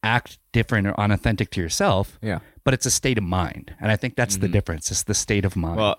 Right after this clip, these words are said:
Speaker 2: and that even, like, reminds me, like, you see, like,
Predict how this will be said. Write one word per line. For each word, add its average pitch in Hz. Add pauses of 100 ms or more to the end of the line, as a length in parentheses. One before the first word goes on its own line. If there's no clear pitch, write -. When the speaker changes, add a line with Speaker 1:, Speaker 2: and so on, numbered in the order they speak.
Speaker 2:
and 110
that 117
even, 113
like, 104
reminds 107
me, 101
like, 95
you 110
see, 117
like, 113